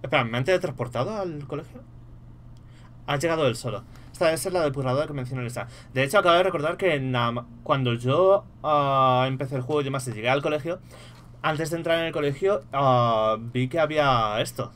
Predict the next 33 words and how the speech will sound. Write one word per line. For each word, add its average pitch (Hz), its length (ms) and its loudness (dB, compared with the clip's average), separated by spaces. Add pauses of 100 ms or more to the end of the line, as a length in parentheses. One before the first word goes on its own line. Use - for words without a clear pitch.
(120)
O - 20 -20
sea, 123 240 -2
me 120 100 0
acabo 135 160 0
de 165 80 2
acordar 165 240 -2
en 180 60 -6
cuanto 156 180 -4
me 123 60 -4
lo 120 60 -4
habían 135 120 -2
enseñado. 123 300 -6 (1300)
Me 147 100 2
han 160 60 4
ahorrado 165 360 6
todo 165 220 2
el 151 60 -4
camino, 151 260 -4
así 151 140 -8
que 131 60 -8
está 131 160 -2
de 120 80 2
puta 113 200 -8
madre. 101 240 -8 (100)
Esta - 160 -2
debe 175 160 0
ser 175 220 -8
la 160 80 0
depuradora 139 520 -4
que 160 100 -8
mencionó 123 380 -4
Lisa. 98 440 -12 (3000)
Ok. 120 720 -4